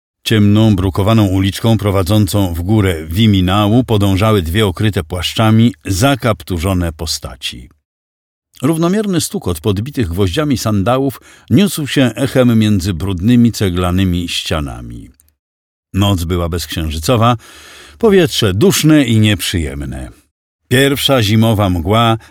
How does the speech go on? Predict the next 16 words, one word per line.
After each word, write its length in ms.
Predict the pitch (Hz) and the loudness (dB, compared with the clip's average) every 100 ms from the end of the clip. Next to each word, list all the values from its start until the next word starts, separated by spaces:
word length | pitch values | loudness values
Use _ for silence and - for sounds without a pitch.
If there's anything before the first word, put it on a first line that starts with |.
| - | -4
wieczorem 680 | 90 131 120 147 139 139 131 | 0 2 2 2 4 2 2
opadła 520 | 110 - 123 101 101 | 0 0 2 2 2
na 140 | 101 | 2
miasto, 460 | 87 69 - - 104 | 0 -2 -6 -2 0
a 60 | 135 | 2
teraz 300 | 156 143 95 | 4 2 2
zgęstniała 840 | 98 127 113 - 147 147 139 143 - - _ - | 0 2 0 0 2 4 4 2 -4 -20 _ 0
od 320 | 127 113 113 | 2 2 0
dymu 340 | 113 202 170 | 0 0 2
unoszącego 760 | 143 120 110 - 107 151 127 113 | 4 4 2 2 0 0 0 0
się 320 | 120 110 98 92 | 0 0 -2 -2
z 300 | 98 120 117 | 0 2 4
niezliczonych 720 | 127 110 107 101 180 147 117 | 4 4 0 -2 -2 -2 -2
palenisk 720 | - 101 107 107 107 - - | -2 0 2 0 0 -4 -10
położonej 540 | - 85 85 104 85 85 | -6 -4 -2 -2 0 0
niżej, 380 | 104 101 98 | 0 2 0